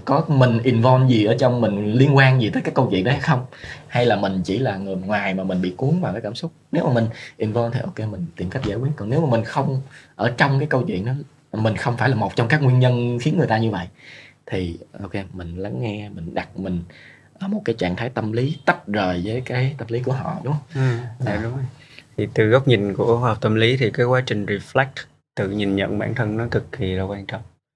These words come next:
Speaker 2: Dạ, trong tất cả các chủ đề luôn, chứ không chỉ là chủ đề mối quan hệ độc hại.
Speaker 1: Ờ.
Speaker 2: Ừ.
Speaker 1: Vậy thì có cái, ờ, khi mà mình, mình, mình nói về, ờ, mối quan hệ độc hại, mình có cái,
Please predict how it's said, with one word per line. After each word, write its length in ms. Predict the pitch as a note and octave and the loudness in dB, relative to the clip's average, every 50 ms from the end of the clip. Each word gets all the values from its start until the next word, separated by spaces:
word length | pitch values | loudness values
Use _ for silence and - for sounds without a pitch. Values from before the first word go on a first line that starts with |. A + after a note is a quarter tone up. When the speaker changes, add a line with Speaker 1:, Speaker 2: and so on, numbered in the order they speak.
| _ _ _ _ _ _ _ _ - | _ _ _ _ _ _ _ _ -8
Speaker 2:
Dạ, 160 | F#2 F2+ - - | -8 -8 -6 -4
trong 240 | - A2 G#2 G#2 G#2 | -4 -2 -2 0 0
tất 100 | - B2+ C3 - | 0 0 0 0
cả 200 | - G#2 G#2+ A2+ | -2 0 2 2
các 120 | A#2+ B2+ | 2 2
chủ 140 | A#2+ C3 G2+ | 2 2 2
đề 220 | G#2+ G#2+ G2 F#2 F#2 | 4 4 4 4 2
luôn, 140 | G2 G2+ F#2+ | 0 -2 -4
chứ 120 | - A#2+ A2+ | -4 -2 -2
không 120 | G#2+ G#2+ | -2 -2
chỉ 100 | F#2+ F#2+ | -4 -2
là 180 | - A2 G#2 G2 | -2 -2 -2 -2
chủ 160 | - G#2 G#2 | -2 -2 -2
đề 140 | G#2 G2 F#2 | 0 0 0
mối 160 | F#2+ G#2 A2 | -2 -2 -4
quan 60 | G#2 | -4
hệ 80 | G2 F#2+ | -4 -6
độc 140 | G2 F#2+ F#2 - | -8 -10 -12 -12
hại. 180 | - F2+ - - - _ _ _ _ _ _ _ - - | -14 -14 -14 -16 -20 _ _ _ _ _ _ _ -12 -10
Speaker 1:
Ờ. 200 | G2+ F#2 E2+ E2 - _ _ C3+ B2+ G2+ | -8 -8 -10 -12 -14 _ _ -20 -16 -14
Speaker 2:
Ừ. 60 | G2 F#2+ G2 - - - - - - - - - - - | -14 -14 -14 -18 -20 -20 -20 -20 -20 -20 -20 -20 -12 -4
Speaker 1:
Vậy 140 | - F#2+ G2 F#2+ | -2 0 0 2
thì 200 | A#2+ G2+ F2+ - | 0 0 0 0
có 280 | - A#2+ C3 C#3+ D#3+ F3 - | 2 2 2 2 0 -2 -2
cái, 340 | - D3 C#3+ C#3 D3+ F3 F3+ | 0 0 2 2 2 2 2
ờ, 180 | D#3+ B2+ G#2+ G#2+ - - _ _ _ _ _ _ _ _ _ _ _ _ - | 2 2 0 -2 -4 -10 _ _ _ _ _ _ _ _ _ _ _ _ -4
khi 180 | - D#3 C#3+ C#3+ | 0 2 2 4
mà 120 | C3+ A2+ | 2 2
mình, 360 | G2 G2 F#2 F2+ F2+ F2 E2+ | 2 0 0 2 2 0 0
mình, 240 | F2 F2 E2+ E2 E2 - - _ _ - | 0 -2 -2 -4 -6 -10 -14 _ _ -4
mình 200 | F#2+ F2+ F2+ F#2+ | -2 -2 0 0
nói 220 | G2+ A2+ B2+ D#3 | 0 0 0 0
về, 460 | D#3+ C3 G2+ F2+ F2 E2+ E2 E2 E2+ F2 - - _ _ _ _ - | 0 0 -2 -2 -2 -4 -4 -6 -8 -10 -12 -16 _ _ _ _ -14
ờ, 120 | - F2 F2 | -10 -8 -6
mối 180 | F2+ G#2 C3 C#3 | -2 0 0 2
quan 120 | C3 A2+ | 2 0
hệ 120 | A2 G2 | 0 0
độc 140 | F#2 E2 - | -2 -2 -4
hại, 160 | A2 F#2+ F2 | -4 -4 -4
mình 140 | F#2+ F#2+ F#2+ | -2 -2 -2
có 140 | F#2+ - C#3+ | -2 -4 -2
cái, 280 | D3 D#3 D3+ D3+ D3 | 0 2 2 2 0